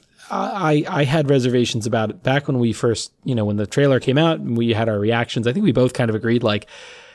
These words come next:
there is something weird about the Punisher in today's context, and especially this interpretation of the Punisher as, you know, mentally ill veteran, um, killing, um, what appear to be law-abiding Americans,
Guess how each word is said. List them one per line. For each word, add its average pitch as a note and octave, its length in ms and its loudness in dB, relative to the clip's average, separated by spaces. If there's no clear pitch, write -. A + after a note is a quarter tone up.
there C#3+ 160 -2
is F#3 220 2
something D3 560 0
weird A#2 380 2
about G#2+ 440 -2
the A#2 100 -2
Punisher A#2 360 0
in A#2 140 -4
today's G#2 400 0
context, G#2 640 -4
and A#2 80 0
especially B2+ 360 -2
this - 600 -2
interpretation A2+ 720 -2
of G2 100 -2
the A2 80 -4
Punisher G#2 460 0
as, G2+ 420 0
you A2 80 0
know, F#2+ 260 -2
mentally A2 540 2
ill G#2+ 180 2
veteran, F2+ 560 0
um, G2 800 0
killing, G#2+ 580 4
um, A2+ 400 0
what B2+ 160 4
appear C3+ 220 6
to B2 60 6
be A#2+ 120 8
law-abiding A2 500 4
Americans, C3 680 0